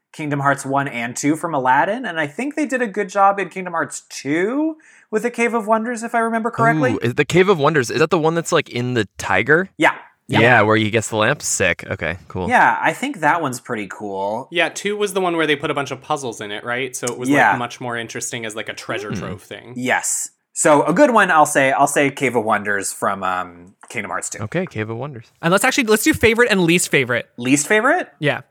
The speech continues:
Speaker 1: Oh, God. Ho-, well, it's not bad, but Hollow Bastion, the first time you get there, is such a pain in the ass.
Speaker 4: Interesting. Okay.
Speaker 1: In my opinion.
Speaker 3: Yeah, Hollow Bastion for me is sort of a,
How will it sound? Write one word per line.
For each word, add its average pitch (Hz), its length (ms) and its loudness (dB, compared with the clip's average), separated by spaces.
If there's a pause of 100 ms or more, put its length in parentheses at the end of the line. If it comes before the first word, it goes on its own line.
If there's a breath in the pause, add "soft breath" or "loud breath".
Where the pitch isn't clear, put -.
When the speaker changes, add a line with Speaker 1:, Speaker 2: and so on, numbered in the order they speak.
(240)
Speaker 1:
Oh, 131 220 2
God. 107 420 0
Ho-, - 280 0
well, 175 400 4 (240)
it's 170 240 -2
not 208 480 -2
bad, 123 480 4
but 135 140 2
Hollow 147 420 0
Bastion, 123 480 -2
the 127 40 -2
first - 280 -4
time 120 160 -4
you 117 100 -6
get 104 160 -4
there, 139 180 -4
is - 120 -4
such - 500 -2
a 107 80 -6
pain 104 300 -10
in 92 80 -14
the 87 100 -12
ass. 87 400 -4
Speaker 4:
Interesting. 156 560 -2
Okay. 135 340 -2
Speaker 1:
In 165 160 2
my 143 220 6
opinion. 110 420 -2
Speaker 3:
Yeah, 147 400 0
Hollow 202 300 0
Bastion 147 460 0
for 139 120 -6
me 123 220 -4
is 113 180 -6
sort 110 220 -8
of 107 100 -10
a, 104 140 -10